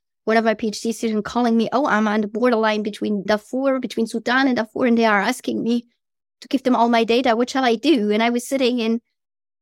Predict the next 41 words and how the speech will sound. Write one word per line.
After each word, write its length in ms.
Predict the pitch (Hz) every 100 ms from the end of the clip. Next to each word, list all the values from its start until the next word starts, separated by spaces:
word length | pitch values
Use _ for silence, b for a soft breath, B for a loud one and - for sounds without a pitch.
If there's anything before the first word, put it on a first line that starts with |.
| _
a 80 | 262
nice 420 | 254 240 254 -
and 140 | 262
warm 280 | 233 240 254
apartment 500 | 262 247 254 269 254
or 220 | 240 233 247 B _ -
<laughs> 360 | 359 - -
back 180 | - 381
home 180 | 349 392
in 100 | 359
Germany. 380 | 285 339 330 339
And 100 | 330
I, 180 | 349 381 _ _
"Hmm, 300 | 381 453 381 202 - B
what 140 | - 349
can 140 | 440
you 120 | 403
advise 540 | 302 277 269 269 403 -
someone 460 | 381 381 370 330
now 240 | 311 277 330
on 100 | 311
the 60 |
border 360 | 277 277 359 311 240
that 180 | 269
got 160 | - 277
interrogated 640 | - 359 320 269 247 269 -
by 100 | 240
police 720 | - 254 349 233 359 381 - b b -
in 320 | 285 277 254
Darfur?" 600 | 269 - 480 453 196 202 B B B B
And 120 | 269
so, 80 | 277
of 140 | 311
course, 440 | - 440 453 392 - b b _ _
these 220 | 262 359
are 100 | 359
some 160 | 320 285
protocols 720 | - 349 440 480 - 226 226
you 60 | 254
have 100 | 226
to 100 | 247